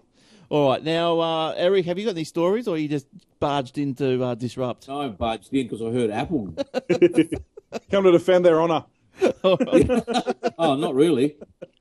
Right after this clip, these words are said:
Speaker 1: All right.
Speaker 2: I defend their honour if it deserves defending.
Speaker 1: <laughs> All right,
Speaker 3: Um,
Speaker 1: Will?
Speaker 3: okay.
Speaker 1: Yes.
Speaker 3: I got, I got a couple, couple of quick stories. Um, one thing that I didn't realise, people didn't realise,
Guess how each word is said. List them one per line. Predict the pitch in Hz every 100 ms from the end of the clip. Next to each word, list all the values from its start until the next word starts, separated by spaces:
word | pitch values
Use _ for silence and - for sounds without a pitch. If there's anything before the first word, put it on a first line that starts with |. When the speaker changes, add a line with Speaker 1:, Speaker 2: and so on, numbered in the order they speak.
| - _ _ - 359 220
Speaker 1:
All | 165 170
right. | 127
Speaker 2:
I |
defend | 123 - 139
their | 123 127
honour | 147
if | 135
it | 139
deserves | 123 113 143 131
defending. | 104 110 139 233 - - -
Speaker 1:
<laughs> | 196 - - - _ _ 160
All | 175
right, | 160 156
Speaker 3:
Um, | 156
Speaker 1:
Will? | 165 180 240
Speaker 3:
okay. | 127
Speaker 1:
Yes. | 165 127
Speaker 3:
I | 160
got, | 170 - _ _
I | 165 170
got | 151
a |
couple, | 139 151 -
couple | 208 143
of | -
quick | 156 127
stories. | - 151 156 147 -
Um, | 135 135 135 135 127 - _ _ _ -
one | 208 247
thing | 311
that | 226
I | 190
didn't | 170 196 156
realise, | 151 190 175 -
people | 165 160
didn't | 156 131
realise, | 127 175 165 143 135